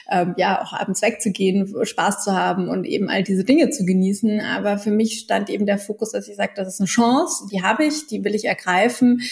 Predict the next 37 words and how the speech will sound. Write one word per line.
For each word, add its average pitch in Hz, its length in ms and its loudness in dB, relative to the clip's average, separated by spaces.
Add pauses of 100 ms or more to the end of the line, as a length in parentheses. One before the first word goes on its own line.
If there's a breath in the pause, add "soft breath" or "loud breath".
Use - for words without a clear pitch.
(240 loud breath)
Ich 196 160 -2
habe 202 220 0
von 196 180 -2
meinen 190 160 2
Eltern 196 340 2
da 175 300 0 (140)
natürlich 185 440 -2
auch 175 80 -4
finanzielle 185 540 -2
Unterstützung 196 600 0
bekommen. 196 460 0
Ich 196 140 -8
meine, 185 140 -4
ich - 100 -12
habe - 100 -8
sehr, 185 200 -2
sehr 185 100 0
lange 214 260 4
noch 220 160 2
zu 220 200 -2
Hause 220 300 4
gelebt. 220 520 2
Das - 320 -12 (180)
war 196 140 -6
natürlich 190 460 -4
auch 208 280 -4
toll 196 240 0
von 202 140 -4
meinen 185 140 0
Eltern, 214 340 2
dass 190 140 -2
sie 185 120 -8
mir 180 220 -4
das - 160 -4
auch 185 240 -2
ermöglicht 208 600 2
haben. 202 400 2